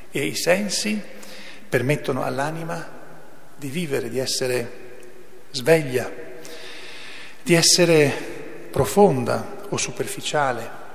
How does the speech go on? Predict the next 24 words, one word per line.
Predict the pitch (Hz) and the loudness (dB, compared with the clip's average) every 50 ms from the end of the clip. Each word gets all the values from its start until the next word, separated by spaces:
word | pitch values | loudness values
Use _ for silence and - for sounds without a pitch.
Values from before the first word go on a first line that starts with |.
| - - - - - - - - - - | -10 -12 -12 -12 -10 -10 -10 -12 -4 0
Dunque | - 208 185 - 180 156 147 - | 2 2 4 6 6 6 6 6
la | - 151 156 | 4 4 4
nostra | 175 202 190 - 175 151 | 6 4 4 4 2 2
penitenza | - 160 147 147 131 - 175 175 165 - 139 | 2 0 0 0 0 0 0 2 2 2 2
corporale, | - - 139 135 - - 135 135 135 123 117 117 120 120 131 147 165 - - - - - - | 2 2 0 0 2 2 4 4 6 4 4 2 0 0 -2 -2 -2 -6 -10 -10 -10 -8 -8
nel | 139 131 123 | -6 -6 -4
caso | - - 131 127 - 131 120 | -2 0 2 2 2 0 -2
di, | - - 120 131 147 - - - - - | -4 -4 -4 -4 -4 -6 -8 -10 -10 -8
eh, | - 131 | -8 -6
Gesù, | 120 131 120 117 135 | -6 -6 -6 -4 -4
il | 123 120 | -4 -2
nostro, | 131 156 147 - - - 139 131 135 - 180 - - 240 | 0 -2 -2 -2 -4 -2 0 0 2 0 -2 -4 -6 -6
eh, | 160 143 | -6 -6
il, | - - 180 139 139 139 - 165 | -6 -6 -4 -4 -2 -2 -4 -4
il | 127 | -4
suo | - - - 196 208 196 147 - - - - - | -4 -4 0 4 4 6 4 4 2 -2 -6 -6
digiuno, | - 139 123 - 151 160 143 139 131 135 131 | -6 -6 -4 -2 0 0 0 0 0 0 0
il | 127 | 0
nostro | 127 156 170 - - - 143 139 139 139 | 2 2 0 0 -2 0 2 2 2 2
digiunare, | 131 135 123 110 135 135 147 143 131 120 127 143 147 147 143 - - - - - - - - - - - - - - - - - - - - - - - - | 0 -4 -4 -4 0 0 2 2 2 2 2 2 0 -2 -4 -6 -10 -10 -10 -10 -8 -8 -8 -8 -10 -10 -10 -10 -10 -10 -10 -10 -10 -10 -12 -12 -12 -10 -6
va | 143 131 170 190 202 - | 4 6 6 6 6 6
a | - 175 143 135 139 - - - | 4 4 4 4 4 0 -2 -2
toccare | - 185 - - 180 175 175 180 | -2 -2 2 2 2 2 4 2
l'anima, | 170 147 131 117 117 113 117 117 117 117 110 104 - | 0 0 0 -2 -2 -4 -6 -6 -6 -6 -6 -8 -8